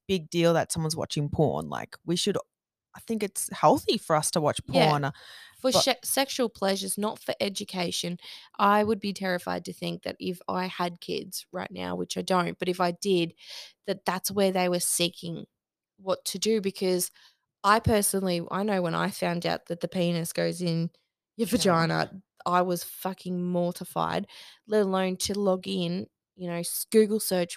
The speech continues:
Speaker 2: "What is sex?" and s-, an aggressive act like that comes out. Oh.
Speaker 1: Well, it's, it's so much more exposed to when we were younger. Like,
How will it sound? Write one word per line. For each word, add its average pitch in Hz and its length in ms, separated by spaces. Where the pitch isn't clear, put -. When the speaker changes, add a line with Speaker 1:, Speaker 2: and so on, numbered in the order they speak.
Speaker 2:
"What 180 200
is 180 200
sex?" - 340
and 190 200
s-, - 160
an 202 120
aggressive 208 600
act - 180
like 196 160
that - 220
comes 214 260
out. 185 220
Oh. - 360
Speaker 1:
Well, 220 240
it's, - 200
it's - 160
so 240 200
much 247 240
more 208 160
exposed 180 540
to 185 120
when 151 260
we 139 100
were 220 160
younger. - 520
Like, 175 240